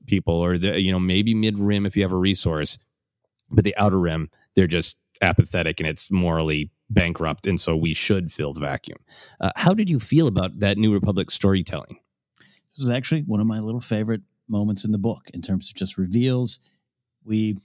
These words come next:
Speaker 2: going back to two thousand fifteen, the state of the galaxy has been something we've all talked about, not just us, but any, any Star Wars podcast, any Star Wars,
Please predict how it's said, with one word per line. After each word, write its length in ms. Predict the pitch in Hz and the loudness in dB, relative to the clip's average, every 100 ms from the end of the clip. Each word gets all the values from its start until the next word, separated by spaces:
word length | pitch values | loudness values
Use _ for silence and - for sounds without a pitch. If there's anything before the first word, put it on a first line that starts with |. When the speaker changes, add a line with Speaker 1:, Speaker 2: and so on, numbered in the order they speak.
| _ _ | _ _
Speaker 2:
going 240 | 143 160 147 | 0 0 -2
back 260 | 156 160 | -4 -4
to 100 | - | -6
two 140 | 117 175 | 0 0
thousand 340 | 190 180 156 | 2 0 0
fifteen, 520 | 170 151 151 139 98 | 0 0 2 2 2
the 120 | 101 110 | -2 -2
state 580 | - - 139 170 175 | -6 -6 -2 0 0
of 100 | 170 160 | 0 0
the 80 | |
galaxy 560 | 135 147 147 123 - 101 | -2 -2 -2 -4 -2 -2
has 120 | 90 | -2
been 180 | - 104 | -2 -2
something 460 | 98 110 95 107 98 | 0 -2 0 0 0
we've 220 | 98 95 | -2 -2
all 160 | 92 85 | -4 -4
talked 320 | 131 127 - | -4 -4 -2
about, 260 | 113 117 | -2 -2
not 180 | 98 98 | -2 -4
just 240 | 98 98 107 | -4 -4 -2
us, 200 | 101 - | -4 -4
but 140 | 98 | -2
any, 180 | 143 143 - | 0 0 0
any 300 | 156 175 160 - - | 0 0 -2 -8 -10
Star 260 | - 156 | 0 0
Wars 240 | 151 139 123 | 2 -2 0
podcast, 560 | 131 113 95 98 92 | -2 -2 -2 -2 -2
any 160 | 147 170 | -2 -2
Star 260 | 127 160 156 | 0 0 0
Wars, 200 | 139 | -2